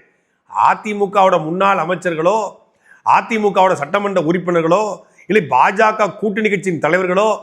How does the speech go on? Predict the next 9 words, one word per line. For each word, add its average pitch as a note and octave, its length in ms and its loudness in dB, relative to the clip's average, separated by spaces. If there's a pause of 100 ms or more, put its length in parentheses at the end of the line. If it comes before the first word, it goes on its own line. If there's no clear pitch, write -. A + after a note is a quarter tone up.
(260)
இல்லை F#3+ 220 0
பாஜகவை G#3+ 680 2
சார்ந்த G3 280 0
தலைவர்களோ F3+ 500 0
இல்ல. C#3+ 520 0 (180)
சொல்றது, F3 880 2 (920)
"பாஜக F3+ 720 2
உள்ள D3+ 200 -2
வந்துரும் A#2+ 720 -4